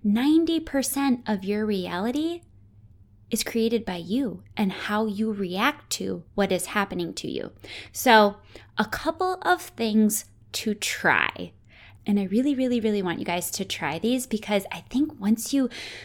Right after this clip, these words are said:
become aware of this and you start noticing it, you're gonna be like, "Oh my gosh, she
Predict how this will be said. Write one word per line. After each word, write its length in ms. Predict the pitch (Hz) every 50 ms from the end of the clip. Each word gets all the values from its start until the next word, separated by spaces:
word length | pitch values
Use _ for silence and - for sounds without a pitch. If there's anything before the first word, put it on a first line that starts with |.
| - -
become 320 | - 226 - 208 220 214 196
aware 420 | 170 165 160 165 151 143 165 196
of 140 | 226 233 240
this 240 | 285 285 277 - -
and 220 | - 202 202 202
you 100 | 202 196
start 720 | - - - - - - - - 185 165 180 226 277 - - _ - - - - -
noticing 640 | 208 175 170 165 165 175 185 214 214 - 294 285 302
it, 140 | 320 311
you're 80 | 233 214
gonna 160 | 208 208 196
be 120 | 196 185 180
like, 440 | 175 170 165 165 165 - - - - - - - - -
"Oh 420 | - 180 185 180 180 196 214 240 - - - - - - - _ - -
my 340 | 185 170 160 156 156 165
gosh, 580 | 165 - 202 254 233 185 - - - - - - - - - - - - -
she 560 | - - - - - - 160 156 170 185 190